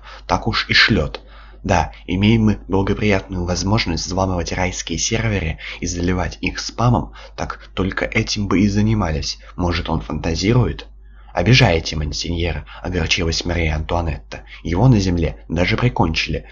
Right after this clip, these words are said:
За это забыли насмерть". "Поверьте, этот парень куда угодно без мыла влезет. Если не получится исправить связь, он попробует переслать ваше письмо напрямую в почтовый ящик Габриэля, и ему пофиг,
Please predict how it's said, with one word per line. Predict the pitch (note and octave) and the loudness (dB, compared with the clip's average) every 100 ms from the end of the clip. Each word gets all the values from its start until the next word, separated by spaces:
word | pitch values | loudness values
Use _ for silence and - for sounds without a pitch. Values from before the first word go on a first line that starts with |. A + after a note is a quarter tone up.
| - | -14
За | - E2 | -4 0
это | E2+ D#2+ - - - - - | 2 0 -4 -10 -14 -16 -4
забыли | E2 G#2 A2+ F2 | 2 4 4 4
насмерть". | A2 E2 - D#2 - - - - - - - - - - - - - - | 0 -2 -6 -10 -10 -16 -18 -20 -20 -20 -20 -20 -20 -20 -20 -18 -18 -2
"Поверьте, | F#2 G#2+ D#2+ - - - | 2 4 2 -2 -8 -8
этот | F2 - - | -4 -2 0
парень | A#2 B2+ E2 - - | 2 4 2 -2 -4
куда | F2+ G2+ | -2 0
угодно | A#2+ A#2+ E2 D#2+ - | 2 2 2 0 -2
без | F2+ G2 | 0 2
мыла | A2+ F2 | 4 2
влезет. | E2 F2 D#2 C#2 - - | 2 0 -2 -6 -12 -4
Если | F2+ - E2+ | -2 0 -2
не | F2 | 0
получится | E2+ G2+ - - - E2 - - | 0 0 0 -4 -8 -12 -12 -16
исправить | - - - F2+ D#2+ - | -10 -6 -2 -2 -2 -6
связь, | F#2 A#2 C3+ - - | -2 0 0 -4 -6
он | F#2+ A#2 | -2 0
попробует | A#2+ G#2+ G2+ A2 | 2 2 2 0
переслать | G#2 F#2 - F#2 - | 0 -2 0 -2 0
ваше | D#2 - - | 0 0 -4
письмо | D#2+ - G#2 B2+ - G2 | -8 -2 -2 -2 -4 -4
напрямую | F#2 E2+ F2+ A2+ | -2 -2 0 0
в | A2+ | 0
почтовый | E2+ - - G#2+ G2+ | 0 0 2 2 4
ящик | D#2+ - F#2 | 2 2 0
Габриэля, | F#2+ F#2+ G2+ F2+ D2+ C#2+ - - | -2 0 0 0 -4 -10 -14 -6
и | E2 | -2
ему | F2 A2 | 2 2
пофиг, | B2 - G#2 - - | 2 -2 -2 -2 -10